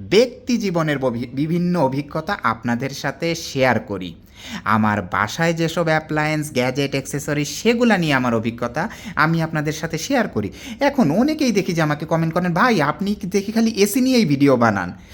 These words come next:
অন্য কেউ কি আপনার মতো এসি কেনে নেয়? তারা কি ভিডিও দিতে পারে না?" ভাই, আমার বাসায় আমি এসি কিনেছি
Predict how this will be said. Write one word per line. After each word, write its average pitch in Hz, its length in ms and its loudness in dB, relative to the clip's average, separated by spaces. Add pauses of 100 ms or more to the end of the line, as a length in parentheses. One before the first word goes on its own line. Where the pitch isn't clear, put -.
(200)
অন্য 226 260 6
কেউ 208 180 0
কি 196 140 0
আপনার 185 200 0
মতো 180 220 0
এসি 165 240 0
কেনে 202 260 4
নেয়? 226 360 4
তারা 135 180 2
কি 156 120 -6
ভিডিও 156 280 -2
দিতে 175 220 -2
পারে 190 220 -2
না?" 190 200 -2 (360)
ভাই, 175 260 0 (600)
আমার 104 320 -2
বাসায় 165 360 -2
আমি 147 340 -2
এসি 107 320 -8 (120)
কিনেছি 113 680 -4